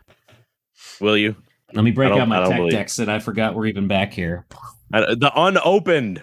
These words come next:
Speaker 1: for the
Speaker 2: Yeah.
Speaker 1: audio listeners, unopened tech decks. There's
Speaker 2: That's
Speaker 1: three
Speaker 2: right.
Speaker 1: that I can see right now. <laughs>
Speaker 2: Yeah, they're all Sonic. They were all gifts, too.
Speaker 1: I used to
Speaker 2: Uh,
Speaker 1: have, t-, I used to have the guy, I would carry one in my pocket everywhere I went around in school. <laughs>
Speaker 2: I never, I had them, but I didn't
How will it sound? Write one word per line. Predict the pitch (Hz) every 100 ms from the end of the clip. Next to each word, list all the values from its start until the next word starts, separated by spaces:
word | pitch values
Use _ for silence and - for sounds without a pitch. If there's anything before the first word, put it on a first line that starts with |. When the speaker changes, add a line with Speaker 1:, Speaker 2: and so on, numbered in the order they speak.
| -
Speaker 1:
for | - 131 123
the | 123 117 117
Speaker 2:
Yeah. | 117
Speaker 1:
audio | 135 131 113
listeners, | 113 - 98 92
unopened | 107 143 139 151 139 120 98
tech | - 104 90
decks. | 92 80
There's | 90 -
Speaker 2:
That's | - 87
Speaker 1:
three | 139 165 170 135
Speaker 2:
right. | 110
Speaker 1:
that | 104
I | 98
can | 95
see | 92 110 98
right | 95 90
now. | 87 87 92 -
<laughs> | 151
Speaker 2:
Yeah, | - 90 90 90 90 82 -
they're | 98
all | 92
Sonic. | 87 95 87 87 - _
They | 104
were | 104
all | 98
gifts, | 85 95 -
too. | - 98 85 - _ _ _ _ _ _ _
Speaker 1:
I | 101
used | 101 95 92
to |
Speaker 2:
Uh, | 87
Speaker 1:
have, | 87 85 80 -
t-, | - 95 95
I | 107
used | 113 110 -
to |
have | 107
the |
guy, | 104 107 95
I | 101
would | 98
carry | - 107
one | 104 110
in |
my | 117 117
pocket | 113 95 90 - _
everywhere | 90 87 92 98
I |
went | 98 101
around | 104 107 110
in | 113
school. | 113 101 98 - - -
<laughs> | _ _ -
Speaker 2:
I | 151
never, | 202 175 -
I | 165
had | 165 107 113 107
them, | 95 92 85
but | 85
I | 85
didn't | 95 82 92 82